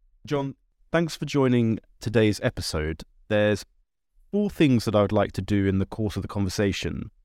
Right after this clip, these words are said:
The first and our starting point would be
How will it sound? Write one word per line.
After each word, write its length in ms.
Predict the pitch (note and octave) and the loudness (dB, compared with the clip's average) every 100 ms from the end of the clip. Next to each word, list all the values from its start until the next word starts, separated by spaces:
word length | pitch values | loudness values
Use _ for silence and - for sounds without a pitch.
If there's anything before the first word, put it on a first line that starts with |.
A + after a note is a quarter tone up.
| _ _ _ _ _ _ _ | _ _ _ _ _ _ _
The 60 | - | -12
first 420 | - F#3 G3 - | 2 4 4 2
and 120 | C3 | 0
our 100 | A#2+ | 2
starting 540 | A2+ - D3 C3+ - G2+ | 0 0 4 4 2 -2
point 240 | - G2 | -2 -4
would 200 | F#2+ - | -4 -4
be 400 | G#2 G2+ G2 G2+ | -2 0 0 -4